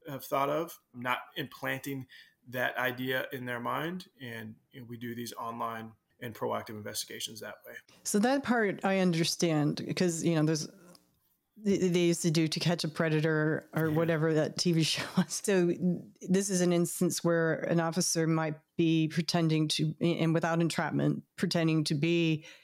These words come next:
Speaker 2: let's say, a thirteen-year-old girl, and the suspect, subject, predator,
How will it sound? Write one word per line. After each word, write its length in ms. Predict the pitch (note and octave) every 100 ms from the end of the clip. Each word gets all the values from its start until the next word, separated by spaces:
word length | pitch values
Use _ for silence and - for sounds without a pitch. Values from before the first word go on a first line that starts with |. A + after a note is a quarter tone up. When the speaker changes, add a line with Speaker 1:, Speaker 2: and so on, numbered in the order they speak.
| _ _ - -
Speaker 2:
let's 220 | D4 D#3+
say, 160 | - D#3+
a 60 | D#3
thirteen-year-old 680 | E3+ E3 - D#3+ D3+ D3+
girl, 460 | D3+ D#3 D#3 D3 D3 - - - _ -
and 520 | E3+ D#3 D#3 D3+ C#3+ - - _ -
the 560 | D#3 D#3 D3+ D3 D3 - _ -
suspect, 580 | - - F3+ - E3+ D#3
subject, 580 | - F3 D#3 E3 D3+ D3 - _ -
predator, 600 | - F3+ D#3+ D#3 D3+